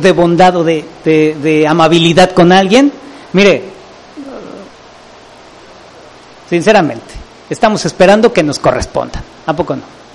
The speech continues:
Estamos esperando ser correspondidos, todos, hermano. Cuando no somos correspondidos, mire, de ahí empieza aquí,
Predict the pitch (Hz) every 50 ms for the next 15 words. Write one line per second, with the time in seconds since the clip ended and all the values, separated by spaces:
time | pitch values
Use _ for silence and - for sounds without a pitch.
0 | - - - - - - - - - - - 202 - 294 277 262 220 254 247 -
1 | 233 254 254 247 226 - 254 226 226 220 208 190 190 - - 180 185 185 175 151
2 | 135 - - - - - - - - - - - - - - 269 254 254 240 220
3 | 185 147 113 - - 117 107 110 - - - - - - - - - - - -
4 | - - - - - - - - - - - - - - - - 185 185 185 185
5 | 196 214 294 339 - 339 339 339 311 - 254 208 196 156 - - 185 196 226 277
6 | 294 311 320 294 214 214 226 233 220 202 - 160 170 170 185 208 226 233 220 185
7 | - 196 185 165 - 170 139 - 175 165